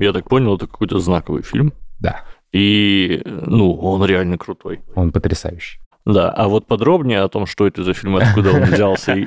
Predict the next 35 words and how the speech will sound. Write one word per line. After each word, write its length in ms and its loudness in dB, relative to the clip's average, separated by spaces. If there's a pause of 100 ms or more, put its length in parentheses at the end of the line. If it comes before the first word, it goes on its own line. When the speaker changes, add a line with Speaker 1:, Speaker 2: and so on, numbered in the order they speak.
Speaker 1:
и 20 4
почему 360 0
мы 160 4
его 160 2
обсуждаем, 500 0
расскажет 480 -2 (160)
Кирилл. 520 2
Speaker 2:
Да, 520 2
да. 240 -2 (120)
Так, 220 0
ну, 240 0 (320)
его 220 2
сложно, 500 2
наверное, 400 2
назвать 540 0
фильмом 420 0
в 80 -10
привычном 580 0
понимании, 640 0
опять 320 -2
же, 60 -10
потому 300 -2
что 180 -8
для 140 -2
меня 260 2
это 100 -4
скорее 240 -2
такая 360 -2
рок-опера, 920 0
экраниза-, 600 0
целая 280 0
экранизация 600 0
альбома, 600 2
наверное, 460 0
такой 360 0